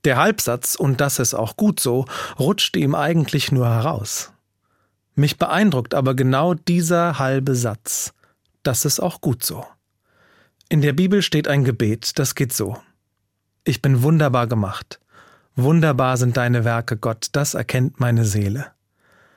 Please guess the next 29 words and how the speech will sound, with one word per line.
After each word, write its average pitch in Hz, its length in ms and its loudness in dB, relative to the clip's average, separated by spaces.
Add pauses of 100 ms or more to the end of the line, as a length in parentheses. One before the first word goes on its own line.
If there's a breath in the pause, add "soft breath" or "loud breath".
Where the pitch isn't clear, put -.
(360 soft breath)
Mich 135 180 2
erinnert 170 380 2
das 156 160 0
an 135 140 0
ein 127 140 2
lautes 147 440 2
und 123 120 0
fröhliches 143 760 0 (260 loud breath)
"So 226 260 2
bin 185 160 0
ich 156 160 -2
gemacht 151 520 -2 (160)
und 254 220 0
das - 160 -4
ist - 160 -4
auch - 180 -6
gut - 220 -2
so". - 240 -10 (1300)
Auch 160 240 0
heute 135 220 2
braucht 120 300 0
man 127 140 2
Mut 151 320 2
dazu, 170 500 2 (340 loud breath)
zu - 140 -2
sich 131 160 0
selbst 139 320 -2
zu - 120 -2
stehen. 120 340 -6